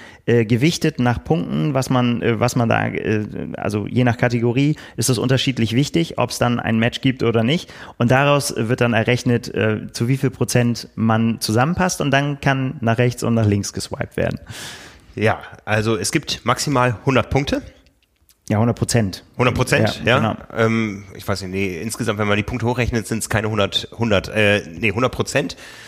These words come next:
Speaker 2: Ja, und dann wird eben durch einen Algorithmus geguckt, passt das zueinander oder nicht.
Speaker 1: Ja.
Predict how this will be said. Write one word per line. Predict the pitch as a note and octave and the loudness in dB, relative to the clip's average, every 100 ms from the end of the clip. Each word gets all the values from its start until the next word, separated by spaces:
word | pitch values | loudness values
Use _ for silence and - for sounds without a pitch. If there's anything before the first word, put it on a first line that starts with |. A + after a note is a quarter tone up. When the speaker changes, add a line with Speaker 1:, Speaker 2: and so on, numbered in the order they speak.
| - - | -20 -2
Speaker 2:
Ja, | A#2 | 0
und | F#2+ A2 | 2 0
dann | A2 | 0
wird | B2 | 2
eben | B2 A#2 A2+ G#2 F2 - _ _ _ _ _ - | 2 2 0 -2 -10 -20 _ _ _ _ _ -4
durch | B2+ A2 | -2 0
einen | A#2+ | 0
Algorithmus | G#2 A2 A#2 - C3+ | 2 2 2 0 -4
geguckt, | A2 - C3+ - - | -4 -2 -2 -4 -6
passt | - A#2 - | -4 -4 -4
das | A2 - | -4 -2
zueinander | - G2 G2 G2+ G2+ - | -2 0 0 2 0 0
oder | G2 F2 | 0 0
nicht. | D#2 - - _ - - - | -2 -10 -16 _ -20 -20 -2
Speaker 1:
Ja. | A#2+ | 0